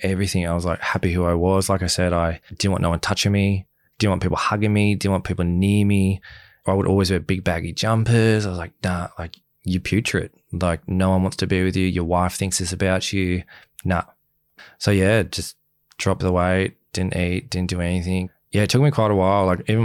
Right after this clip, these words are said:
my brother was just like, I had friends and family checking in on me.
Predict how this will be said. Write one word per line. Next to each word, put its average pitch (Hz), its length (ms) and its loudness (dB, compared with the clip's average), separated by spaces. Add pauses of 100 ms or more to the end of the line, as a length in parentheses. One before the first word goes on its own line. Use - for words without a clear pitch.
my 98 140 2
brother 92 200 2
was 87 80 -2
just 85 100 -4
like, 90 100 -4 (380)
I 95 80 0
had 95 160 -2
friends 92 240 0
and - 60 -10
family 90 220 0
checking 87 280 -2
in 87 80 -2
on 90 100 -2
me. 87 300 -4